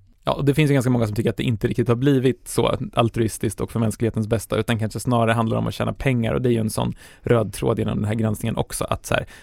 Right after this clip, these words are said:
det verkar som att många anser att Sam Altman verkar vara mer intresserad av att dra in pengar än att faktiskt göra någonting som är bra för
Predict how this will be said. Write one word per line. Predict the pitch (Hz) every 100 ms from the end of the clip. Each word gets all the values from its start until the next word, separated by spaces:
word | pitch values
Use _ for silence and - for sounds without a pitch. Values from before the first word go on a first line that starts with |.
| -
det | 123
verkar | 117 117 104 -
som | 120 117
att |
många | 110 117 110 104
anser | - 131 113 110 - 123
att | 110
Sam | - 107 113
Altman | 110 - 117 107 - - - - - - 131 123 110
verkar | 117 123
vara | 120
mer | 120 127 120
intresserad | 113 107 110 - 104 107
av | - 107 104
att | 104
dra | 113
in | 104
pengar | 104 131 117 110 107 110
än | 107 107
att | 113
faktiskt | - 113 123 -
göra |
någonting | 104 107
som | 107
är |
bra | 101 101 113
för | 107 - 113